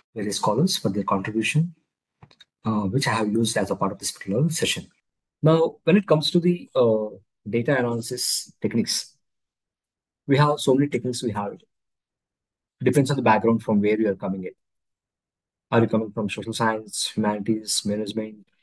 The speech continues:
nat-, uh, I don't know about na-, uh, natural science and all, but when it comes to, in general, social science, humanities, management, we do have a lot of frameworks, uh, depends on our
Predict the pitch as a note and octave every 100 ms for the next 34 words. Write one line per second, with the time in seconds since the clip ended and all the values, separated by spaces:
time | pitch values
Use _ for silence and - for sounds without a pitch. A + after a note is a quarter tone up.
0 | - G2+ G2 - _ _ _ _ _ _
1 | G#2+ G#2 G#2 - - A#2 A2+ G#2+ G#2 -
2 | G2+ G#2+ - G2+ G2 G2 G2 G#2 G2 G2+
3 | F#2 F#2+ - G2+ - - C#3 C#3 B2 -
4 | G#2+ A2+ C3+ C#3+ F#2+ - _ _ _ -
5 | A2 B2 A#2 A2+ C#3 D3+ - - A2 G#2+
6 | G#2+ A#2 B2 - - G#2 A2+ G2 F2 -
7 | _ _ _ _ _ _ _ - D#3 E3+
8 | E3 B2+ C3 B2 B2 A#2 A2+ G2+ A#2 A#2+
9 | - - _ _ _ - B2+ G#2+ G#2 G#2+
10 | G#2 - A#2+ A#2 G#2+ G#2+ G#2+ G#2 G2